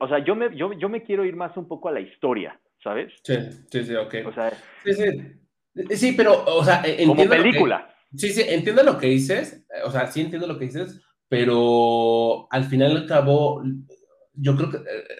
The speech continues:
Speaker 2: o sea, como te comentaba, yo creo que iba como en un cierto declive la franquicia, eh, por eso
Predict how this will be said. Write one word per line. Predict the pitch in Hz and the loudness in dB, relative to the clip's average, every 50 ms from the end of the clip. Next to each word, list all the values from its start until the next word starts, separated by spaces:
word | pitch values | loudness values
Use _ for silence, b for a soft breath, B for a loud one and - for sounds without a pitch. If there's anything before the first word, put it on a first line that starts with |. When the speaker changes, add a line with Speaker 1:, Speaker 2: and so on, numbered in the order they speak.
| - - | -14 -12
Speaker 2:
o | - 135 | -6 -4
sea, | 139 127 | -4 -4
como | 135 120 | -2 -4
te | 117 131 | -6 -6
comentaba, | 123 120 123 123 - 135 131 127 | -6 -6 0 4 4 4 6 4
yo | 139 135 | 2 0
creo | 139 - | 0 0
que | - 196 175 143 - - | 0 -2 -2 -2 -2 -4
iba | 147 139 139 147 139 135 | 0 2 2 2 2 0
como | - 113 | -4 -6
en | 110 110 | -6 -8
un | 107 117 120 127 | -8 -8 -8 -8
cierto | 127 - - 123 - - - 143 139 | -8 -6 -6 -6 -6 -6 -6 -4 -4
declive | 127 107 - - - 101 107 104 101 107 127 170 - - - _ _ _ | -4 -4 -6 -12 -18 -16 -14 -12 -8 -6 -4 -4 -6 -8 -12 _ _ _
la | - - - | -8 -8 -8
franquicia, | - 104 98 98 - - 117 - - 123 127 - B B B B B B B B B B _ - | -6 -8 -10 -10 -14 -14 -14 -8 -2 0 0 -2 B B B B B B B B B B _ -2
eh, | 127 120 120 117 117 117 117 117 117 - - - | 0 2 2 2 2 2 2 2 0 -2 -2 -2
por | - 120 117 120 | 0 2 4 4
eso | 120 123 131 - - 143 135 135 135 | 4 2 0 0 2 4 6 6 6